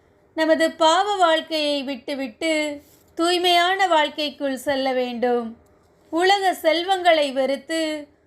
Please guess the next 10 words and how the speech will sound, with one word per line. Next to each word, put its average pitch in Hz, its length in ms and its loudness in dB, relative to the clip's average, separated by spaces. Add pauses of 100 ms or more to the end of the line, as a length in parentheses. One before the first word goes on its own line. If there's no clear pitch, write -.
(140)
ஆன்மீக 349 640 2
செல்வங்களை 285 760 0
நேசிக்க 269 600 -4
வேண்டும். 233 580 -2 (840)
சிற்றின்பத்தை 370 840 2
வெறுத்து 294 880 0
இறை 320 300 2
அன்பை 330 440 0
தேட 262 340 0
வேண்டும். 233 600 -4